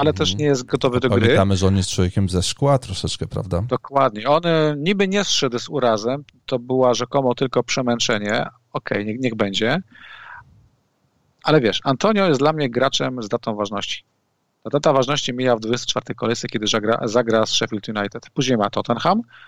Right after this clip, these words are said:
Speaker 2: później ma Manchester City, Leeds i Manchester United,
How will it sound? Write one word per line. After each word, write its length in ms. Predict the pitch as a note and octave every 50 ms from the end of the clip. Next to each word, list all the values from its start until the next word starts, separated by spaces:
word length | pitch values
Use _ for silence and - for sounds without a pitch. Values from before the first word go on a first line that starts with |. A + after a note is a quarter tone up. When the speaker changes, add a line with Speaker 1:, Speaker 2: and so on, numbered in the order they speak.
| _ _
Speaker 2:
później 380 | _ B2 A#2 A#2 C3 A#2+ A#2 A2+
ma 140 | A2+ A2+ G#2+
Manchester 460 | A2 G#2+ - - - - - A2+ -
City, 380 | - - A#2 - F3 G3+ A#3+ A#3 - _ _ _ _ _ _ _
Leeds 280 | A2+ C#3+ G3 G#3+ - - -
i 80 | D3 B2+
Manchester 460 | B2+ B2 A#2+ - C#3+ B2+ - - G#2+ A2
United, 260 | C3 E3+ E3 D#3+ D3+